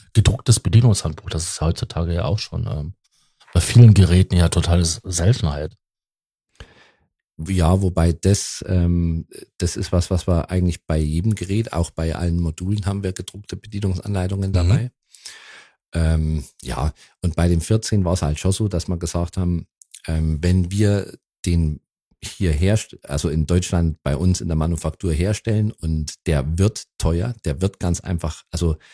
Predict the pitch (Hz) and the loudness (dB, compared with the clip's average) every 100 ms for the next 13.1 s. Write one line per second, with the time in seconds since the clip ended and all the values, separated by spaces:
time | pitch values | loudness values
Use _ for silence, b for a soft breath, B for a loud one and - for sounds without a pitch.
0 | B - 80 87 104 101 98 78 - _ | B -2 0 0 2 0 0 -4 -10 _
1 | _ - 87 90 90 78 - 104 123 - | _ -8 -2 0 0 0 -4 -2 -2 -4
2 | 117 107 107 107 117 107 - - 80 - | -4 -2 -2 -2 -2 -2 -4 -8 -8 -6
3 | 90 98 - 90 - 104 107 78 - - | -6 -4 -6 -6 -6 -6 -4 -6 -8 -10
4 | 90 - 73 71 B B B B B _ | -12 -10 -10 -10 B B B B B _
5 | - 78 76 73 67 - - 78 76 107 | -6 -2 0 -2 -6 -14 -6 -6 -2 -2
6 | 117 120 117 - - 90 98 76 - 90 | 0 0 0 -2 0 2 2 -2 -4 -4
7 | 90 - - 71 - 69 69 - - - | -4 -8 -6 -6 -6 -8 -8 -12 -14 -8
8 | 78 69 71 73 71 - 76 73 B B | -6 -6 -6 -6 -6 -6 -6 -6 B B
9 | B B B _ - 80 78 73 90 - | B B B _ -4 -2 -2 0 -2 0
10 | 92 78 82 92 101 92 101 110 110 - | -2 0 2 2 0 -2 -2 -2 -2 -4
11 | 135 151 _ - 87 - 101 - 80 90 | -6 -6 _ -8 -6 -6 -12 -8 -4 0
12 | 92 87 90 98 - 98 - - 120 - | -2 -2 -4 -4 -4 -6 -8 -8 -10 -10